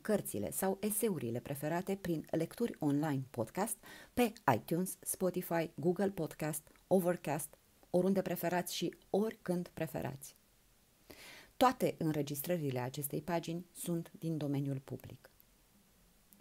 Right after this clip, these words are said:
Eu sunt Alina, gazda dumneavoastră, și vă mulțumesc că ați ascultat acest podcast. Până data viitoare,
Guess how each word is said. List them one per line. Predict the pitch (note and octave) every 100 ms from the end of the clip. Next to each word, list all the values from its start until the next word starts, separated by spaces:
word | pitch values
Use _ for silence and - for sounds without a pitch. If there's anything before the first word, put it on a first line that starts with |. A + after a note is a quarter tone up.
| -
Eu | A#3+
sunt | A#3+ E3 C#3+
Alina, | C3 E3+ A3
gazda | F3 D#3 D3
dumneavoastră, | C#3 C#3+ B2+ D3+ F3 A3+ A3+ - - -
și | A3
vă | F#3 C#4
mulțumesc | B3 F3+ D#3+ F3+ F#3+
că | - F3 -
ați | G#3 F3+
ascultat | D#3+ E3 D#3 E3
acest | D#3 E3+ -
podcast. | - C#3+ - - - - - _ _ _ _ _ _ -
Până | C4 G#3
data | G3+ E3+
viitoare, | D3+ D3 G3 G3 G#3